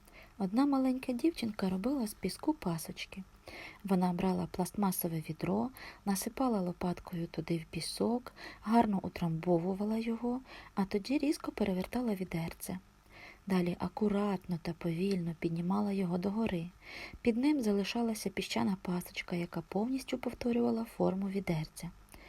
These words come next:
А ще в дівчинки був набір пластмасових формочок: рибки, квіточки, зірочки.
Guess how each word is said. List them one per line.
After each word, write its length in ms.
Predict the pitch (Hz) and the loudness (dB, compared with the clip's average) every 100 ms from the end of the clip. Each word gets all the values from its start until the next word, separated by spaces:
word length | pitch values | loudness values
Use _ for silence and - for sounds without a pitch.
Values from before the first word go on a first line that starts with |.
| - - - - | -18 -16 -18 -6
А 100 | 196 | -4
ще 240 | - 330 | 0 4
в 20 | 339 | 4
дівчинки 500 | 214 285 262 240 208 | 2 0 0 -4 -2
був 220 | 185 226 | 0 0
набір 320 | 220 196 214 | 2 2 0
пластмасових 680 | 240 196 - 196 220 220 196 | 0 -4 -2 0 0 0 -4
формочок: 800 | - - 180 175 175 - 190 - - - - - | -8 -2 0 0 -4 -6 -8 -10 -16 -18 -12 4
рибки, 380 | 269 339 - | 6 6 2
квіточки, 640 | 240 190 185 170 - 240 233 | -4 -2 -2 -6 -4 -2 0
зірочки. 600 | 185 180 170 - - | 0 0 -2 -8 -8